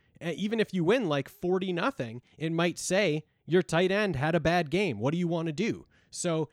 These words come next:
it's important to spread the ball around so that nobody has that bad game, you know, that the,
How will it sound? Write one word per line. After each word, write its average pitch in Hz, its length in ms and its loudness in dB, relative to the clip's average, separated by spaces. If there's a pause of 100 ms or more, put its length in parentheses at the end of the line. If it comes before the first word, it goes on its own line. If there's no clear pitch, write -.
(120)
it's 160 220 -4
important 180 520 0
to 175 120 -4
spread 175 420 -2
the 170 60 -2
ball 156 280 4
around 143 320 0
so - 140 -10
that 147 140 -4
nobody 156 340 2
has 156 360 -2
that 139 320 0
bad 135 360 0
game, 135 340 -4
you 120 60 -6
know, 135 140 0
that 139 180 -2
the, 135 160 0